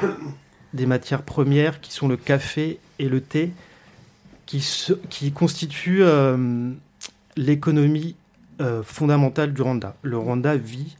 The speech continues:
des exportations du café et du thé. Il y a l'écroulement de ces matières premières qui plonge le Rwanda dans une crise économique et sociale, euh,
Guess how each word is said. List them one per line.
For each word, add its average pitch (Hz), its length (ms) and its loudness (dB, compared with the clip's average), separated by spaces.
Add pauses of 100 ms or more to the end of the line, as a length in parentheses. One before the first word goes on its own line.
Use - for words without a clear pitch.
des 131 240 -2
exportations 131 680 -6 (220)
du 104 120 -14
café 131 280 -4
et 120 40 -6
du 113 120 -12
thé. 95 180 -10 (680)
Il 113 80 -6
y - 20 -2
a 110 40 0
l'écroulement 139 420 4
de 143 80 -2
ces 147 100 0
matières 127 300 -2
premières 131 480 -2
qui 123 280 -6 (220)
plonge 160 320 4
le 170 80 4
Rwanda 127 280 2
dans 131 120 0
une 110 200 -4
crise 131 360 -6
économique 120 560 -2
et 123 60 -6
sociale, 120 500 -8
euh, 95 260 -8